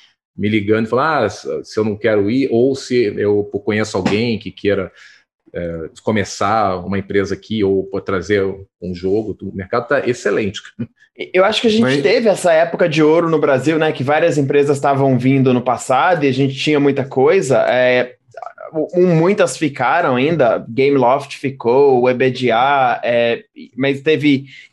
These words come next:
Speaker 2: Inu Games e outras empresas que, que foram embora, a Aérea também, teve, tinha muita coisa no Brasil antes, né?
Speaker 1: Uhum.
Speaker 2: E aí chegou um tempo que essas empresas resolveram meter o pé, e agora eu acho que com outras empresas, com a Lockwood, com, é, Riot já há uns anos,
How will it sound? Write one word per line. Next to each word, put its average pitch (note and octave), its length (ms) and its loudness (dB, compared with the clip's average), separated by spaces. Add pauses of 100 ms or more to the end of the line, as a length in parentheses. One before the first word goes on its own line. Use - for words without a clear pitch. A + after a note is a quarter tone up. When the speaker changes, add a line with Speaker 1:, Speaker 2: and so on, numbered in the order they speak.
Speaker 2:
Inu D3+ 240 2
Games C3+ 500 2
e C3 240 0
outras C#3+ 320 0
empresas C3+ 420 -2
que, C3+ 160 -10
que C3+ 140 -6
foram C#3+ 260 0
embora, C#3 460 2
a D3+ 120 -2
Aérea D3 500 2
também, C3+ 180 -2
teve, F3 380 -2
tinha G#3+ 200 -2
muita G#3 280 -2
coisa G#3 280 0
no D#3+ 100 -2
Brasil C3+ 360 0
antes, A2+ 320 -6
né? D#3 220 -4 (200)
Speaker 1:
Uhum. B2+ 240 -6
Speaker 2:
E C#3+ 60 2
aí D#3 300 0
chegou F3+ 360 0
um F#3+ 120 0
tempo F3+ 280 0
que F#3+ 80 -4
essas F3 240 -6
empresas D#3+ 460 -6
resolveram D#3 480 -2
meter D3+ 240 -2
o D#3 80 0
pé, D#3+ 440 0 (600)
e G3+ 140 -2
agora G3 460 2
eu E3 100 4
acho F3 240 0
que F#3 80 -10
com F#3+ 260 0
outras F3 440 2
empresas, C#3+ 580 -2
com D#3+ 100 -2
a D3 60 4
Lockwood, B2+ 680 -2
com, C#3 540 -2
é, C3 240 -2
Riot C3+ 640 0
já B2+ 180 0
há C3+ 60 2
uns C3 240 -2
anos, B2 720 -4